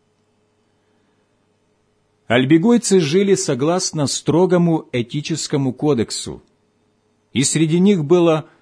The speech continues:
много знатных людей, например, граф Тулузский, граф Фоикс, граф Безеирс и другие с таким же образованием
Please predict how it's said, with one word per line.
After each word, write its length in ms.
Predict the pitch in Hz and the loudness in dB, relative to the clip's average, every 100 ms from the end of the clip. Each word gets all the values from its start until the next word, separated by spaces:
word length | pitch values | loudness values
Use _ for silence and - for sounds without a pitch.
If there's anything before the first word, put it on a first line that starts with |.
| _ | _
много 460 | - 113 147 190 180 | -6 0 2 4 2
знатных 560 | 113 127 139 143 147 147 | 2 2 2 0 -4 -2
людей, 480 | 160 147 139 76 - _ _ _ _ _ | -2 0 -2 -4 -14 _ _ _ _ _
например, 680 | 95 120 110 123 123 127 151 - _ _ _ _ _ _ | -4 -4 0 2 4 2 -2 -10 _ _ _ _ _ _
граф 400 | 98 95 156 190 | -6 0 0 0
Тулузский, 760 | - 110 120 143 - - 120 117 _ _ _ _ _ _ | -2 -2 0 -2 -6 -6 -6 -6 _ _ _ _ _ _
граф 560 | 104 139 180 190 - _ _ | -4 -2 0 -2 -8 _ _
Фоикс, 840 | - - 120 151 143 127 - - _ _ _ _ _ _ | -10 -2 0 2 -2 -6 -12 -14 _ _ _ _ _ _
граф 560 | 78 123 165 170 - _ _ _ _ - | -4 0 0 -2 -8 _ _ _ _ -8
Безеирс 1000 | 82 143 110 113 110 160 185 - - - _ _ _ _ _ | -2 0 2 2 2 0 0 -4 -12 -14 _ _ _ _ _
и 100 | 131 | -4
другие 720 | 160 190 170 131 135 127 110 - _ _ _ _ | 0 2 2 2 2 2 0 -4 _ _ _ _
с 160 | - - | -10 -2
таким 400 | 131 123 165 135 | -2 0 0 2
же 160 | 139 | 2
образованием 1000 | 123 110 113 98 92 135 170 170 160 143 | 2 2 0 0 -2 -2 -2 -2 -4 -6